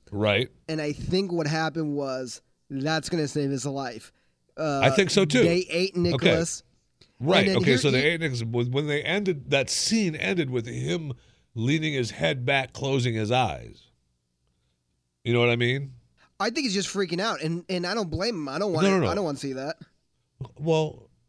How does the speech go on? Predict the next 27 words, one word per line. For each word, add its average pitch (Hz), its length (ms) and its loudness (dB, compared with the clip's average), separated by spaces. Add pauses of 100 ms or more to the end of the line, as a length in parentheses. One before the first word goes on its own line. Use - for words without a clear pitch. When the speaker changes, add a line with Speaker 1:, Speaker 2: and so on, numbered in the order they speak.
Speaker 1:
no, 117 460 0
of 131 240 -2
course 143 240 0
not. 87 160 -4
But 92 100 2
he 113 140 2
also 110 300 0
knows 92 320 0
that, 90 240 -2
you 117 100 -2
know, 82 220 -2 (300)
guess 143 240 4
who's 143 260 6
next 139 340 4
on 127 140 6
the 120 80 4
table. 117 580 4
Speaker 2:
But 170 100 0
here's 180 280 2
what 175 80 2
I'm 147 120 -4
thinking. 123 360 -6 (160)
Speaker 1:
Okay. 117 200 2 (320)
Speaker 2:
Here's 147 160 -6
what 147 120 -6
I'm 135 140 -6
thinking. 98 420 -14